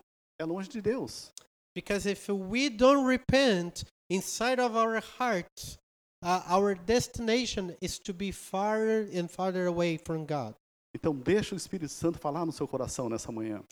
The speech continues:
Speaker 2: So let the Holy Spirit speak to you.
Speaker 1: Nós temos um Deus longânimo
Speaker 2: We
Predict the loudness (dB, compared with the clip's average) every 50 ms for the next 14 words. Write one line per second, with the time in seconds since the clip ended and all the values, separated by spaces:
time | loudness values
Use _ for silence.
0 | -20 _ -14 -12 -8 -6 -4 -2 0 0 0 0 0 0 0 0 0 2 0 0
1 | 2 0 -2 -4 -8 -8 -10 -10 -10 -8 -10 -10 -10 -8 -8 -8 -8 _ -10 -10
2 | -8 -6 -6 -6 -6 -4 -2 2 4 4 4 2 2 0 0 2 2 0 0 2
3 | 0 0 0 2 2 4 4 6 4 4 4 4 6 6 6 4 4 4 4 2
4 | 2 -2 -4 -8 -12 -14 -16 _ _ _ _ -8 -8 -8 -6